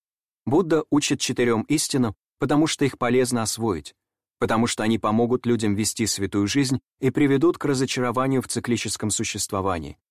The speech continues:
к отказу от чувственной страсти – к прекращению дукхи,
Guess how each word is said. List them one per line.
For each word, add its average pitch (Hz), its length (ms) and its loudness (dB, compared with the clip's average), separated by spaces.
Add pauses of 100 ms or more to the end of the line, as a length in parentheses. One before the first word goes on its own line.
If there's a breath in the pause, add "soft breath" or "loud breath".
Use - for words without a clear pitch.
(240)
к - 60 -4
отказу 123 500 -2
от 110 200 -6
чувственной 107 460 -2
страсти – - 560 -6 (500)
к - 60 -10
прекращению 139 680 0
дукхи, 113 440 -4